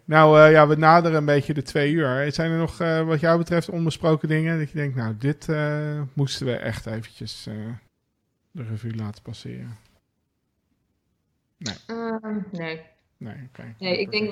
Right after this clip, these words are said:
Speaker 2: we kunnen inderdaad nog wel twee uur doorpraten, maar,
Speaker 1: Ja.
Speaker 2: eh, <laughs> laten we het een andere keer doen.
Speaker 1: Voor een latere keer.
Speaker 2: Ja.
Speaker 1: Oké, nou, eh, onwijs bedankt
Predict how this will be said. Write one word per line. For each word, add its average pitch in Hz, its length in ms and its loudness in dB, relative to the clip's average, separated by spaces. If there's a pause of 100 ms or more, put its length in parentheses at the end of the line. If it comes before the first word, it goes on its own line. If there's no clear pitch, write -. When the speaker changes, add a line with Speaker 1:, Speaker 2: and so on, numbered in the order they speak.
Speaker 2:
we 208 60 -6
kunnen 226 180 0
inderdaad 214 280 -4
nog 208 100 -6
wel 202 100 -2
twee 190 240 -6
uur 185 60 -6
doorpraten, 185 640 -6
maar, 180 100 0
Speaker 1:
Ja. 180 220 2
Speaker 2:
eh, 190 100 -2 (140)
<laughs> - 100 -10
laten 254 300 0
we 285 60 0
het 240 60 2
een 254 60 2
andere 240 280 0 (100)
keer 240 160 -4
doen. - 160 -4
Speaker 1:
Voor 147 200 0
een 139 60 2
latere 131 360 4
keer. 123 300 -4 (520)
Speaker 2:
Ja. 202 400 -4 (360)
Speaker 1:
Oké, 127 340 -4
nou, 139 420 2
eh, 143 420 2
onwijs 160 320 2
bedankt 165 480 -2